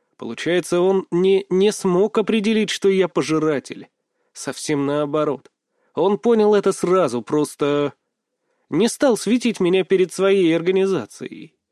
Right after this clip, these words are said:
Теперь мои удачи в определённых делах, допросы и прочее, предстали передо мной в совсем ином свете, и от этого по спине пробежал холодок.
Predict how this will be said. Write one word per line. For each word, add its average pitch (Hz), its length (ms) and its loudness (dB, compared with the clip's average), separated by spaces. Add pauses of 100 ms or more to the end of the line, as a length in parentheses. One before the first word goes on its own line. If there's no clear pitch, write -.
(460)
Теперь 139 360 -4
мои 170 220 2
удачи 170 360 0
в 170 60 2
определённых 170 640 0
делах, 165 480 -2 (360)
допросы 131 640 -4
и 110 40 -10
прочее, 147 640 -4 (340)
предстали - 520 -2
передо 143 340 0
мной 156 240 -2
в 156 80 -8
совсем 170 480 -4
ином 165 320 -2
свете, - 640 -8 (460)
и - 80 -16
от 107 240 -12
этого 139 300 -4
по - 140 -8
спине 139 380 -4
пробежал 135 480 -4
холодок. 139 800 -8